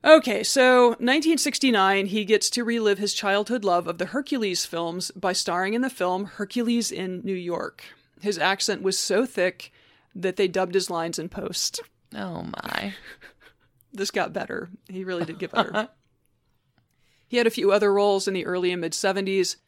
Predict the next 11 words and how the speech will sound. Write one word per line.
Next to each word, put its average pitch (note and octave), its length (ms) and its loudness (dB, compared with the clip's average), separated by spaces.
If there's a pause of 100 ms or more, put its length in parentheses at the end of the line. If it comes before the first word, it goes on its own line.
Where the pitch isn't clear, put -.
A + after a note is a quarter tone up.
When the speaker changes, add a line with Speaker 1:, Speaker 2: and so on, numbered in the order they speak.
(320)
Speaker 1:
before G3 280 -2
starring F#3 400 0
in F3 100 -6
Pumping - 380 -8
Iron, F#3+ 460 -2
also F3 320 -4
in F3 80 -6
nineteen E3 320 -8
seventy-seven, E3+ 800 -4
which F3 240 -6
really D#3+ 400 -6